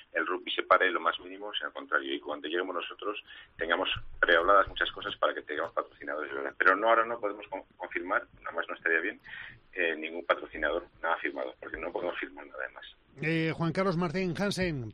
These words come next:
Speaker 2: eh, cabeza visible de la candidatura a valor de rugby de cara a las elecciones en la Federación Española de Rugby de este próximo dos mil veinte. Muchísimas gracias por haber estado con nosotros y que el año salga tal y como tienes planeado, ¿de acuerdo?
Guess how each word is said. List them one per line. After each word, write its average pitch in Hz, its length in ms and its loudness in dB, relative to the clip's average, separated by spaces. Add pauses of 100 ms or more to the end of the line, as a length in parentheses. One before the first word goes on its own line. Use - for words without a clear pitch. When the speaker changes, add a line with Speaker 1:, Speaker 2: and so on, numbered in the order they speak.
Speaker 2:
eh, 139 420 -2
cabeza 151 260 -2
visible 160 340 0
de 135 80 0
la 135 100 0
candidatura 139 540 0
a - 20 0
valor 143 260 2
de 143 120 0
rugby 139 680 0 (240)
de 127 120 -4
cara 143 280 0
a 135 40 0
las 135 180 0
elecciones 131 400 -4
en 135 80 -2
la 131 80 0
Federación 131 400 -4
Española 131 380 -2
de 127 80 -2
Rugby 127 260 -2
de 127 140 -4
este 123 320 -4
próximo 131 440 -4
dos 117 240 -4
mil 131 160 -2
veinte. 127 300 -2
Muchísimas 170 500 0
gracias 180 360 0
por 165 160 0
haber 160 160 -2
estado 160 320 -2
con 151 160 -4
nosotros 156 480 -4
y 147 80 -8
que 147 220 -2
el 143 100 0
año 170 200 4
salga 180 300 2
tal 160 160 -4
y 156 60 -4
como 143 320 -4
tienes 143 240 -6
planeado, 90 480 -12
¿de 104 80 -6
acuerdo? 151 340 0